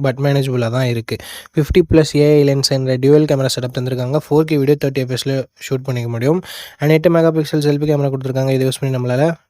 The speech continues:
ஃபோர்டீன் ஃபோர் ஜீரோ பிக்சல் தேர்ட்டி எஃப் பி எஸ்ல ஷூட் பண்ணிக்க முடியும். பிரைமரி கேமராவோட பெர்ஃபார்மன்ஸ் இந்த பட்ஜெட்டுக்கு டீசென்ட்டா இருக்கு அப்படின்னு நம்ம சொல்லலாம். And செல்ஃபி கேமராவுமே ஓரளவுக்கு ஓகே அப்படின்ற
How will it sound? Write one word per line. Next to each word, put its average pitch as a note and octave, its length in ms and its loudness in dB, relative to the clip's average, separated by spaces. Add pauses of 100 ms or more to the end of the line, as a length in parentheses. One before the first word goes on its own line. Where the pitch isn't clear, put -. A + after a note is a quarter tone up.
(380)
ஃபோர்டீன் D3 440 2
ஃபோர் C3+ 220 2
ஜீரோ C3 220 0
பிக்சல் C3+ 340 -2
தேர்ட்டி C3 220 0
எஃப் A#2+ 100 -8
பி A#2+ 80 -4
எஸ்ல C#3+ 260 0
ஷூட் B2+ 160 -6
பண்ணிக்க A#2 240 -6
முடியும். A2 220 -8 (920)
பிரைமரி E3 320 4
கேமராவோட D#3 320 2 (100)
பெர்ஃபார்மன்ஸ் D3+ 600 2
இந்த C#3 180 0
பட்ஜெட்டுக்கு C#3 420 -2 (100)
டீசென்ட்டா C#3+ 440 0
இருக்கு B2+ 180 -2
அப்படின்னு C3 240 0
நம்ம C3 180 -2
சொல்லலாம். A#2+ 360 -4 (180)
And C3 160 -4 (300)
செல்ஃபி D3 280 2
கேமராவுமே D3+ 380 2 (120)
ஓரளவுக்கு D3+ 380 2 (140)
ஓகே C#3+ 220 -2 (160)
அப்படின்ற C3+ 300 -2